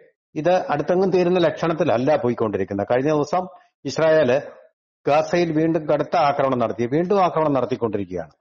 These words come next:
കഴിഞ്ഞ ദിവസം ഒരു സ്കൂളിലേക്ക് ആക്രമണം നടത്തി ഇരുപത്തിയെട്ട് പേര് ആണ് മരിച്ചത്. കുട്ടികളൊന്നുമല്ല, സ്കൂളെന്ന് പറയുമ്പോൾ നമ്മൾ കുട്ടികളെന്ന് വിചാരിക്കും. ഇവര് പലരും പൗരന്മാര് തന്നെയാണ്. അതില് ഒരാൾ, മരിച്ച ഒരാള്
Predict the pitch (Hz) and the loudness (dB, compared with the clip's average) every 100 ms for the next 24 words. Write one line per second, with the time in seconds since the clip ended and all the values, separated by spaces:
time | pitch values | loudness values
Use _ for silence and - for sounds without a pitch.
0 | _ _ _ _ - 143 175 180 190 185 | _ _ _ _ -2 0 2 0 0 2
1 | 180 - - 160 190 165 123 - 156 139 | 2 0 0 2 2 4 2 0 0 2
2 | 139 127 131 143 139 143 127 - 170 165 | 2 0 0 0 0 0 0 -2 -6 -4
3 | 123 156 202 208 - 208 185 - - 113 | -2 0 0 0 0 0 2 -2 -2 -2
4 | 120 95 - _ _ _ _ 127 127 117 | 0 -2 -8 _ _ _ _ -2 0 0
5 | 104 104 87 - - _ - 127 - 190 | -2 -4 -10 -12 -20 _ -10 -6 0 2
6 | 196 202 190 107 - 123 131 180 170 165 | 2 2 2 0 -2 0 0 2 2 2
7 | 156 156 151 151 - - 147 151 143 107 | 2 0 0 -2 -4 -2 0 0 0 -2
8 | 95 - _ _ _ _ _ _ _ _ | -4 -8 _ _ _ _ _ _ _ _
9 | 107 143 147 151 165 190 160 165 160 156 | -6 -4 0 0 2 2 0 -2 0 2
10 | 170 160 156 143 131 117 104 78 - - | 2 2 2 2 2 2 -2 -4 -12 -20
11 | _ _ _ _ _ _ 139 151 180 180 | _ _ _ _ _ _ -2 2 4 2
12 | 175 139 147 151 180 160 127 135 139 196 | 2 0 2 2 0 0 -2 -2 0 0
13 | 151 123 120 | 2 2 2